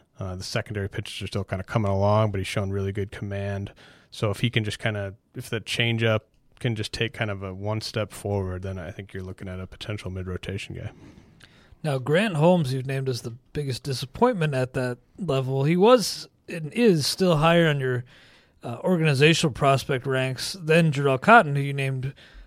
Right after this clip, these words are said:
Speaker 2: uh, most improved at triple A. But what is it about Holmes that has, uh, disappointed you this year?
Speaker 1: Well, I think he, he was probably a borderline, I don't remember where I had him before the season, but he was probably a borderline top fifty guy coming into the year.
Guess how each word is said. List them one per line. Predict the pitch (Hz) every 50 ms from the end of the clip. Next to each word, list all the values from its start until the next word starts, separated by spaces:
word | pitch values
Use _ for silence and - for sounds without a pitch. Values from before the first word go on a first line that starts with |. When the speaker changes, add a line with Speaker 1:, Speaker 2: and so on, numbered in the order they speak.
| _ _ -
Speaker 2:
uh, | 120 117
most | 120 123 139 131 - 139
improved | 120 117 - - 254 277 262 226 180 143
at | 139 127 123
triple | - - - 185 - 147 131 151 151
A. | 143 135 127
But | 120 120 131 127 127
what | 139 156 185 190
is | 202 196 175 156
it | 180 175
about | 165 147 135 131 131 131 - _ _ _ -
Holmes | - - 165 151 151 147 131 120 117 -
that | 127 123 113
has, | 123 123 120 117 113 120 120
uh, | 117 113 110 110 110 110 113 123 - _ _
disappointed | - 147 127 - - - - 147 143 131 117 110
you | 110 110
this | 110 - - -
year? | - - - - _ _ _ - - - _ _ _ _
Speaker 1:
Well, | 143 147 147 143 139 131 123 - _ - - 123
I | 131
think | 135 180 185
he, | - 233 196 143 110 92
he | 123 139
was | 165 156
probably | - 160 151 135 117
a | 107
borderline, | 98 101 - 95 104 117 113 113 107 104 104 107 104 98
I | 107
don't | 123 120
remember | 104 98 98 113 113 110
where | 113 110 110
I |
had | 104 120 117 113
him | 110 104
before | 101 - - - 107 104 104
the | 104 101
season, | - - 110 104 107
but | 104 104
he |
was | 110 110
probably | - - 147 120 95
a | 90
borderline | 101 107 101 101 101 104 101 101 101 98 98 98 98
top | - - - 104 - -
fifty | - - 117 113 - - 117 98
guy | 98 98 98 98 101
coming | - - - 107 101 95
into | 98 104 107 101
the | 101 98
year. | 98 98 98 101 98 98 98 101